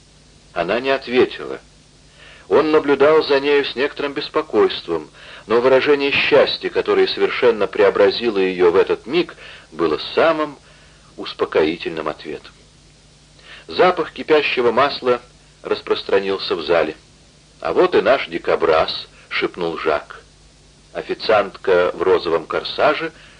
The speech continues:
принесла яичницу. «С салом!» вскричал Жак. «Замечательно! Вы сами готовите, мадемуазель?» «Ясное дело. Поздравляю вас!» Официантка соизволила улыбнуться и напустила на себя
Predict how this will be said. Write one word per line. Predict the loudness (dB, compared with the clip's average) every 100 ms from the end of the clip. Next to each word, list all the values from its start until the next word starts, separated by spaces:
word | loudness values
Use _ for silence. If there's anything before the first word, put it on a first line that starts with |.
| _
принесла | -6 -6 -6 -2 0 0
яичницу. | -2 -10 -10 -10 -14 -14 -10 -12 -14 _ _ -20 _ _ -12
«С | -8 -2
салом!» | 2 2 2 -6 -16 _ -20 -16
вскричал | -8 -4 0 0 0
Жак. | -4 -12 -6
«Замечательно! | -2 0 0 -2 -4 -12 -20 -20 _ _ _ _ -2
Вы | 0
сами | 2 4 4
готовите, | 4 2 4 2 2
мадемуазель?» | -4 -4 -2 -4 -6 -14 -20 _ _ _ _ _ -14
«Ясное | -2 0 0 -2 -4 -4
дело. | -4 -6 -8 -16 -20 -20 -14 -4
Поздравляю | -2 4 4 6 4 4 2
вас!» | -4 -10 -16 -18 -20 -20 _ -20 _ _ _ _ _ _ _ -20 -20 -20 -20 -14
Официантка | -8 -6 0 4 4 2 -4
соизволила | 0 -2 2 4 4 4
улыбнуться | 2 0 -2 -2 -4 -4 -6 -6 -20 -20 _ -10
и | -6
напустила | -6 -8 -8 -4 -4 -4
на | -8
себя | -4 0 0